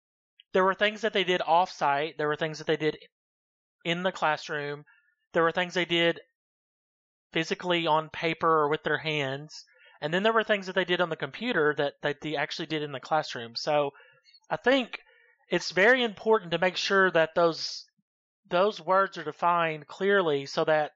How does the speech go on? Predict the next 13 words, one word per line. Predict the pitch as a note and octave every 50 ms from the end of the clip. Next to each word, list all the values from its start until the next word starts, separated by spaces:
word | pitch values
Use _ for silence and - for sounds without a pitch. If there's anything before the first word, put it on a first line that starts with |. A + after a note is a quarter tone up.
| _ -
those | E3 E3 D#3+ D#3+
expectations | F3 E3 - - E3 C#3 - E3 E3 D#3+ - D#3+ D3 -
for | - - C3+
students | - - - - F#3+ E3+ D#3+ D3+ - -
are | D3
made | C#3 C#3 C3+ C3 B2+
clear. | - - - F3 D#3+ C#3+ B2+ A2+ A#2 - - - _ _ _ _ _ _ _ _ _ - - _
And | - E3+ F3+
I | F#3+ F#3
think | A#3+ B3 -
we | C4 A#3+
need | A3+ G#3+ G#3
to, | F#3+ F#3 E3+ D3